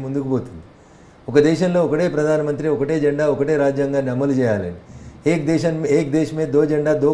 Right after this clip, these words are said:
కాన్స్టిట్యూషన్ నై చలేగా అని పంతొమ్మిది వందల యాభై నుంచి కొట్లాడితే, ఇరవై ఇరవై రెండులో దాన్ని మేము సఫలీకృతం చేయగలిగినాం సార్. అట్లాంటి అనేక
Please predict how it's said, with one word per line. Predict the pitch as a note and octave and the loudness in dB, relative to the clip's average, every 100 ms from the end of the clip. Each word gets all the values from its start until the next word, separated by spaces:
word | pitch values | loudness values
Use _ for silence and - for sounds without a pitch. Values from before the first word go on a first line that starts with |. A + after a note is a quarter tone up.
| D3+ | 0
కాన్స్టిట్యూషన్ | D3 - D3 C3+ C#3+ | -2 -4 -8 -8 -4
నై | D3 D3+ | -4 -2
చలేగా | D3+ D3 C#3+ C3 | 0 2 2 2
అని | G#2+ - - - - | -2 -8 -20 -4 0
పంతొమ్మిది | D3+ D#3+ | 2 4
వందల | D#3 D3+ C#3+ | 6 6 8
యాభై | D#3+ E3 | 6 4
నుంచి | E3 F3+ D#3+ | 0 0 0
కొట్లాడితే, | D#3 D#3+ C3 C3+ F#3 G#3 - - - - | 2 2 2 0 -2 -4 -12 -20 -14 0
ఇరవై | D#3+ G3 F#3+ | 6 6 6
ఇరవై | E3+ F3 | 4 2
రెండులో | E3 D#3+ G3 | 2 0 0
దాన్ని | E3+ D#3+ | 0 -2
మేము | D#3+ C3+ | -4 -4
సఫలీకృతం | C#3+ D#3 D3 C#3 D3+ | -4 -2 -4 -4 -4
చేయగలిగినాం | D3+ E3 E3 C#3 A#2 G2+ - | -2 2 2 2 0 -4 -8
సార్. | - - - - - | -14 -16 -20 -20 -8
అట్లాంటి | D#3 G3 F#3 | 0 2 2
అనేక | E3 G3 | 4 6